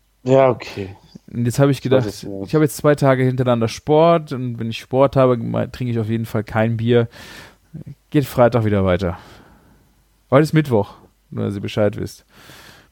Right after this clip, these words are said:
Speaker 2: Mittwoch, Donnerstag mache ich jetzt mal Galama, so ein bisschen Wochen, Wochen, unter der Woche fasten, sozusagen. Und dann ist ja wieder Wochenende.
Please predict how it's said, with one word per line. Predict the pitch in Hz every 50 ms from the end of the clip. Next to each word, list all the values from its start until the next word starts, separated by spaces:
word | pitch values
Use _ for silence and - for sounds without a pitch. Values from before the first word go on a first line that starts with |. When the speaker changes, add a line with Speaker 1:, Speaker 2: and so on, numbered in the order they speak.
| _ _ _ _
Speaker 2:
Mittwoch, | 143 160 160 160 143
Donnerstag | 131 139 135 139 131 - - 127 120
mache | 120 120 117
ich | 120
jetzt | 113 - 117
mal | 110 107 101
Galama, | 98 110 110 104 101 104 110 117 123 127 135 135 135 135 139 139 131 - - - - - - - - _ _ _ _ _ _
so | - 113
ein | 110
bisschen | 117 117 - - - 110 107 104 104 107 113 117 117 _ _ _ _ _ - - - - _ _ _ _ _ _ _ _ _ _ _ _ _ _
Wochen, | - 117 117 135 131 - - 117 110 110
Wochen, | 117 135 - - 120 117 - -
unter | 160 180 170 156
der | 127 123 113
Woche | 127 - - 113
fasten, | - 110 110 104 - - 101 101 104 110 113 - _
sozusagen. | - 107 101 - 104 104 104 101 104 101 104 107 117 117 _ _ - - - - - - - _ _ _ _ _ _ _ _ _ -
Und | 113 110 107
dann | 104 104 101 101 98 101 101 101 98 98 - - _ _ _ _ _ _ _ _ _ _ - - -
ist | -
ja | 127 113 107
wieder | 101 107 92
Wochenende. | 95 92 - - 101 92 95 98 95 92 98